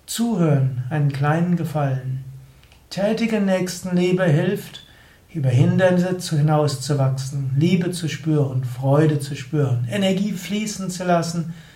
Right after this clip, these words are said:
zum wahren Wissen zu kommen, zu höchsten spirituellen Erfahrungen zu kommen. Daher tätige Nächstenliebe, etwas Wichtiges, auch und gerade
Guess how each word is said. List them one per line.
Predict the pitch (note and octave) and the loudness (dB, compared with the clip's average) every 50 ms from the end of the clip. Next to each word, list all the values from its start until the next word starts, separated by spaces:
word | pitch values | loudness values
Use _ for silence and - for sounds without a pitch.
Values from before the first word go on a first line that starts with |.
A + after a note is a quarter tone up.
| - - _ _ | -20 -20 _ _
zum | - - - C3 B2+ B2 | -12 -4 -2 -2 -2 0
wahren | B2 B2+ B2+ C#3 D3 D#3 D3 D#3 D#3 D#3 D#3 | 0 2 4 4 6 6 6 6 6 6 4
Wissen | F3 F3+ F3+ F3+ F3 D#3 | 4 0 -2 -2 -4 -4
zu | D#3 E3 D#3+ | -2 -4 -6
kommen, | - D3+ D3+ D3 D3 D3 C#3+ C#3+ - - - - - - - _ _ | -4 -2 -2 0 0 0 0 -2 -4 -10 -20 -20 -20 -20 -20 _ _
zu | - - D#3+ C3 | -2 2 4 6
höchsten | A#2 - D#3 - - - - - E3 D#3 | 6 6 4 4 2 -2 -2 -2 0 0
spirituellen | - - - E3+ D#3+ D3+ D3+ D3 C#3+ C#3 D3 C#3+ D3 D#3+ | 0 -2 0 2 4 4 4 4 4 2 2 2 2 2
Erfahrungen | E3+ E3+ D#3 - E3 D3+ C#3 C3+ C3 C3+ - - A#2+ A#2+ A#2+ | 0 -2 -2 0 0 2 2 2 2 0 -2 -6 -8 -8 -8
zu | - D3+ D3 | -6 -6 -4
kommen. | C#3 C#3+ C#3+ C#3 C#3+ D3 D3 D#3 - - - - - - - - - - - - - - - | -2 -2 -2 -2 -2 -4 -6 -10 -12 -16 -20 -20 -20 -20 -20 -20 -20 -20 -20 -20 -20 -12 -4
Daher | C#3+ C3 B2 A#2 C3+ C3+ D3 F#3+ A3 G#3+ - - - - - - - - | 0 2 2 6 6 6 6 4 2 0 -2 -8 -12 -14 -18 -18 -10 -2
tätige | - D3 D3 D3+ D3 D3+ D3+ D3+ C#3+ D3+ | 2 4 4 6 4 4 2 2 4 4
Nächstenliebe, | C#3+ C#3 C3 C3 C3 C3+ - - - - D3+ D3 D3 D3+ D#3 D#3 D#3+ F#3 G3 - - - - - - - - - | 4 6 6 6 6 4 2 -2 -2 0 2 4 4 6 4 4 4 2 0 0 -4 -12 -18 -20 -20 -16 -10 -8
etwas | C3+ B2+ - C#3 B2 A#2+ A#2+ - | -8 -6 -4 -4 -2 -2 -2 2
Wichtiges, | C3+ C#3+ D3 - - - - D3+ C#3+ D3 D#3 E3+ F3 - - - - - - - | 4 4 4 4 2 0 -2 0 0 2 0 0 0 -2 -6 -12 -14 -20 -12 -4
auch | - G3 A3+ A#3+ A3 A3 - | 0 2 2 2 2 -2 -2
und | G3+ A3+ A#3 A3+ - - - | -2 -2 -2 -2 -2 -2 0
gerade | G#3 E3+ D3 C#3+ C#3 C#3+ D3 C#3+ D3 D3+ D#3 D3 - | 2 4 6 6 6 6 6 6 4 2 0 0 -4